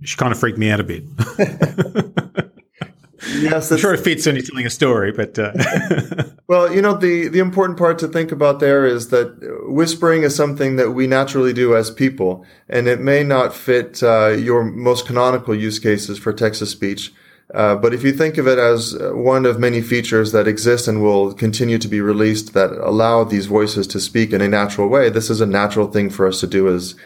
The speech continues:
Speaker 2: as people, is to whisper. And if you play around with that feature and you, you try different speech samples in terms of what the text is, you'll find you get different effects. And if you combine that with different experiences, say visual experiences,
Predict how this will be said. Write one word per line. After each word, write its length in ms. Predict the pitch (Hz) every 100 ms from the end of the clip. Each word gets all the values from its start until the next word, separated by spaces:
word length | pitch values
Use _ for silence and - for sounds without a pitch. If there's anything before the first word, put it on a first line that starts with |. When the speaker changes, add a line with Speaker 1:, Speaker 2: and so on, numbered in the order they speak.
| - -
Speaker 2:
as 140 | 98
people, 340 | - 147 - 98
is 80 |
to 100 | 95 107
whisper. 380 | 113 - 95
And 220 | 92 95 92 - - _
if 220 | - 110 135
you 140 | 131
play 220 | 135 175
around 220 | 165 151
with 100 | 143
that 220 | 139 123 -
feature 360 | 131 131 117
and 140 | 110 107
you, 180 | 107
you 140 | 104 110
try 220 | 120 117
different 520 | 110 113 117 107 107 - _ _
speech 300 | - - 139
samples 460 | - 110 101 101 98
in 80 | 98
terms 240 | 107 98
of 80 | 98
what 160 | 104
the 60 | 98
text 340 | 95 113 -
is, 180 | 95 92
you'll 100 | 104
find 280 | 101 107 98
you 100 | 95
get 220 | 95 92
different 340 | 104 101 95 95
effects. 340 | 104 92 -
And 100 | 101
if 80 | 98
you 80 | 113
combine 400 | 113 104 104 104
that 160 | 92
with 160 | 92 92
different 240 | 101 101
experiences, 560 | 98 - 101 98 95 92
say 160 | 95 92
visual 340 | 156 156 123
experiences, 720 | 107 - 95 90 87 90 -